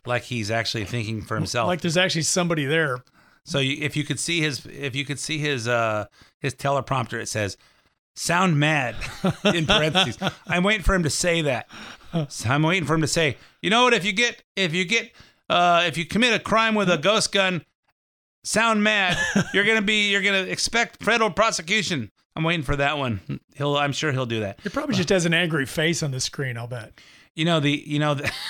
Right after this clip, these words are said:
Speaker 1: <laughs> that could be. I've heard, I've heard people, I've heard people on the news that, uh, that, that actually read those little notes and they go, "Oh, I wasn't supposed to say that."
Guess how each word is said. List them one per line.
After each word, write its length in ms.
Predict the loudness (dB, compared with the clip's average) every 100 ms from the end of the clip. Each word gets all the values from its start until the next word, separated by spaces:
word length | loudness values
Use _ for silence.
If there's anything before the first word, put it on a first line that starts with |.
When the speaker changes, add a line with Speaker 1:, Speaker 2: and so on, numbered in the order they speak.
| -6 -2 0
Speaker 1:
<laughs> 160 | 2
that 140 | 0 -2
could 200 | -4 -4
be. 140 | -6 -6 -8 -14 -4
I've 160 | 0 2
heard, 160 | 0 0
I've 220 | -2 0
heard 280 | 0 0 0
people, 380 | -2 0 2 2
I've 240 | 0 -2
heard 180 | -2 -2
people 240 | -2 0
on 80 | 0
the 100 | 2
news 240 | 0 0 -4 -14 -20 _
that, 260 | -2 -2 0
uh, 340 | -2 -2 -4 -6 -6
that, 280 | -4 -4 -6 _ _ -10
that 240 | -4 -4 -4
actually 380 | -4 -4 -4
read 220 | -2 0 0
those 200 | -2 -2
little 160 | 0
notes 420 | 0 -2 -4 -12 -14 _ _ _
and 80 | -4
they 60 |
go, 60 | -2 0
"Oh, 240 | -2 -2 -2
I 60 |
wasn't 180 | 0 2
supposed 200 | 0 -2
to 60 | -4
say 200 | -2 0
that." 240 | 0 -2